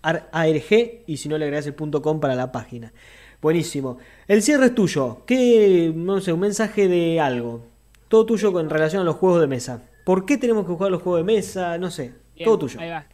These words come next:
Speaker 2: Yo creo que la propuesta del juego de mesa es, es animarse, es animarse a conocer y animarse a encontrarse,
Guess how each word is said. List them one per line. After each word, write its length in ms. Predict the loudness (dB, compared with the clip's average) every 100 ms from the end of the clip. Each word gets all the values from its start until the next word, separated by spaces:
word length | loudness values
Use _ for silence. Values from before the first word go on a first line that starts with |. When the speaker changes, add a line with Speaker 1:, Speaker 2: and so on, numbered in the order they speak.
| -12
Speaker 2:
Yo 140 | -10
creo 200 | -10 -10
que 260 | -12 -14 -14
la 120 | -14
propuesta 420 | -12 -12 -12 -10
del 140 | -10 -10
juego 240 | -8 -8
de 120 | -6
mesa 400 | -8 -10 -12 -14 -14
es, 520 | -14 -14 -16 -20 -12
es 120 | -8
animarse, 560 | -6 -6 -6 -6 -10 -18 _
es 120 | -12
animarse 420 | -10 -10 -12 -14
a 20 | -16
conocer 520 | -16 -18 -16 -18 -18 _ _ _ _
y 420 | -16 -14 -14 -16 -12
animarse 460 | -8 -6 -6 -10
a 20 | -12
encontrarse, 640 | -12 -12 -16 -16 -16